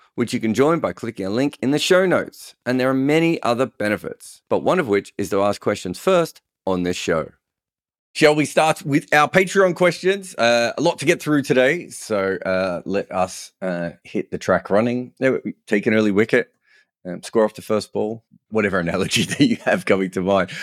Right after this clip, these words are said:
Surf says, "Looking at Elgar's f-, four-plus dismissals caught behind on the leg side versus Australia, is that a new thing for him, or has there been a similar pattern before?" I got the feeling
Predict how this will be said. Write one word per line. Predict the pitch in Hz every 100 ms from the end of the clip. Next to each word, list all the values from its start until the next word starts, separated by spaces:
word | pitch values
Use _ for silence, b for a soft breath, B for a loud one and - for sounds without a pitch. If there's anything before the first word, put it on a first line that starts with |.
| 147
Surf | - 196 202
says, | 196 131
"Looking | 160 190
at | 196
Elgar's | 151 147 131 - 131
f-, |
four-plus | - 175 165 160 147
dismissals | - - 127 127
caught | 117 131
behind | 110 110
on | 107
the |
leg | 107 107
side | 110 92
versus | 92 85
Australia, | - 113 113 110
is | 104
that | 135
a | 131
new | 135
thing | 127 139
for | 117 120
him, | 131 127 131 B B
or | -
has | 110
there | 113
been | 113
a | 107
similar | - 113 101
pattern | - 113 -
before?" | 98 107 104 -
I | 170 - _ _
got | 202 247
the | 226
feeling | - 208 202 175 135